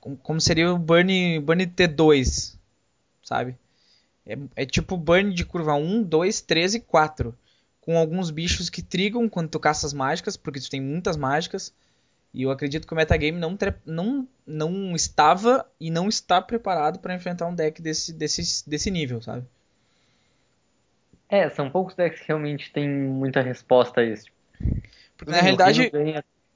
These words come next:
Speaker 1: te-, o Magic tem as cartas pra isso, né? Tipo, Dromoka's Command,
Speaker 2: Sim.
Speaker 1: Turris e, tipo, coisas que tu vai conseguir acabar com a mão do cara, fazer uma mesa melhor,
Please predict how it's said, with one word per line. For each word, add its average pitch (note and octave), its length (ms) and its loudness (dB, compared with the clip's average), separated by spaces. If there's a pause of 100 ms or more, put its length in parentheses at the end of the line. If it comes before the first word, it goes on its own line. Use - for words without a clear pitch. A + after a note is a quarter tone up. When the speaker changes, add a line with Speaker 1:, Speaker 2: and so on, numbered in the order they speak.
(320)
Speaker 1:
te-, - 120 -10
o G3 100 2
Magic F#3 340 2
tem A3+ 300 2
as D4+ 100 -6
cartas G3+ 340 -2
pra B3+ 140 0
isso, F3+ 200 -4
né? B2 160 -6
Tipo, C3+ 240 -10
Dromoka's D#3 420 0
Command, F3 340 -2
Speaker 2:
Sim. G#3 80 -6
Speaker 1:
Turris F3+ 540 0
e, C3+ 760 -6
tipo, C3 400 -12
coisas C#3 340 -4
que C#3 100 -12
tu C3 120 -16
vai C3+ 140 -4
conseguir C#3+ 460 -8
acabar D#3 360 -4
com - 80 -6
a D#3+ 40 -4
mão D#3 160 -6
do D#3 80 -10
cara, D3 320 -4
fazer C3 160 -8
uma C#3 100 -6
mesa C3+ 220 -8
melhor, C3 400 -4